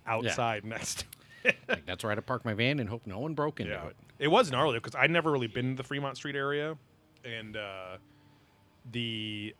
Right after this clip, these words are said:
Speaker 2: uh, so we went to the Plaza, whatever, and
Speaker 1: Yeah.
Speaker 2: then, but then, like, as we were driving to, to or from there, I was like, "Oh, like, the courthouse is all brand, like, it looks like a fucking Demolition Man
Speaker 1: Mm-hmm, mm-hmm.
Speaker 2: courthouse, like, everything, like,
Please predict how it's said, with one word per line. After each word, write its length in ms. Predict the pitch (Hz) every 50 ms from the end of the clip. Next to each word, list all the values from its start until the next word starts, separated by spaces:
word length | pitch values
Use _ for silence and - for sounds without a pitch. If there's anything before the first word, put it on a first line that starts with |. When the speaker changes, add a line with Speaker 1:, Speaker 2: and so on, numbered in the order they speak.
| _ 117
Speaker 2:
uh, 300 | 110 107 101 101 98 -
so 120 | - 147
we 60 | 131
went 140 | 120 113 107
to 60 | 113
the 80 | 101 110
Plaza, 420 | - 170 160 156 151 135 139 135 117
whatever, 360 | 120 123 131 131 123 127 127
and 140 | 123 120 120
Speaker 1:
Yeah. 80 | 117 107 107
Speaker 2:
then, 120 | 107 110 113 -
but 120 | 135 131 120
then, 140 | 143 135 135
like, 220 | 131 123 120 120 -
as 200 | 139 135 143 143
we 80 | 160 147
were 100 | 127 123
driving 760 | 113 123 120 117 127 143 139 123 113 110 110 110 107 101 - _ _ - - - - - - _ _ _ _ _ _ - - - -
to, 220 | - - 147 147 - -
to 160 | - - 233
or 80 | 190 127
from 260 | - - 123 117 110
there, 340 | 101 95 95 92 95 98 - - - - - - _ - - _ -
I 80 | 139 139
was 100 | 139 135
like, 120 | 135 131 -
"Oh, 140 | 214 185 120
like, 300 | 110 110 101 101 - -
the 80 | 110
courthouse 500 | - - - 120 131 127 147 147 139 -
is 100 | 139 127
all 140 | 143 143 139
brand, 340 | 120 123 120 120 127 135 131
like, 100 | 117 117
it 60 | 123
looks 160 | 127 123 -
like 120 | 123 117 -
a 40 |
fucking 320 | 107 - 117 110 - 107 104
Demolition 500 | 107 107 104 92 95 107 - - 127 123
Man 260 | 127 123 120 123 117
Speaker 1:
Mm-hmm, 80 | 120 117
mm-hmm. 100 | 107 101
Speaker 2:
courthouse, 460 | 107 135 131 95 95 123 120 123 -
like, 100 | 123 110
everything, 320 | 110 110 117 117 113 113 110
like, 200 | 107 104 -